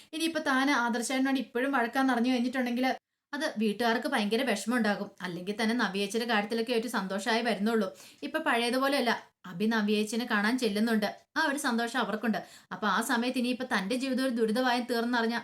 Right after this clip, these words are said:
അവർക്ക് പിന്നെ സഹിക്കാൻ പറ്റുന്ന കാര്യമാണോ? അതുകൊണ്ട് നയന അങ്ങനെ ഒരു കള്ളത്തരം പറയണം, അവരെ വേദനിപ്പിക്കണ്ടെന്ന് കരുതിയിട്ടാണ് അങ്ങനെയൊക്കെ പറയണേ.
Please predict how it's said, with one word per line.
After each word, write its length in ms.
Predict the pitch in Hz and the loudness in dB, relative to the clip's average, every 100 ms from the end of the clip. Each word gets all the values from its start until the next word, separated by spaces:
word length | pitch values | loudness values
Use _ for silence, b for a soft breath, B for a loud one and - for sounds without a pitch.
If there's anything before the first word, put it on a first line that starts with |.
| - | -6
അവർക്ക് 260 | 339 320 320 | -4 -4 -4
പിന്നെ 180 | 226 247 | -2 -2
സഹിക്കാൻ 400 | 240 202 233 233 | -2 -2 -2 -2
പറ്റുന്ന 260 | 220 220 233 | 0 0 -2
കാര്യമാണോ? 520 | 190 180 226 202 196 - _ B B B B 277 | -4 -2 0 0 -2 -6 _ B B B B -2
അതുകൊണ്ട് 300 | 302 302 294 - - | 0 2 0 -4 -8
നയന 320 | 220 196 196 | -4 -2 0
അങ്ങനെ 240 | 220 196 214 | -2 -2 -2
ഒരു 100 | 226 | -2
കള്ളത്തരം 380 | 214 185 208 226 | -4 -2 -2 0
പറയണം, 300 | 208 214 170 | 2 0 0
അവരെ 200 | 170 185 | -4 -4
വേദനിപ്പിക്കണ്ടെന്ന് 800 | 202 180 190 202 226 247 233 247 | -2 -4 -6 -6 -4 -2 0 0
കരുതിയിട്ടാണ് 520 | 233 214 233 226 214 - | 0 -2 0 0 0 -4
അങ്ങനെയൊക്കെ 380 | 185 180 190 220 | -10 -8 -6 -6
പറയണേ. 400 | 214 180 190 | -6 -4 -4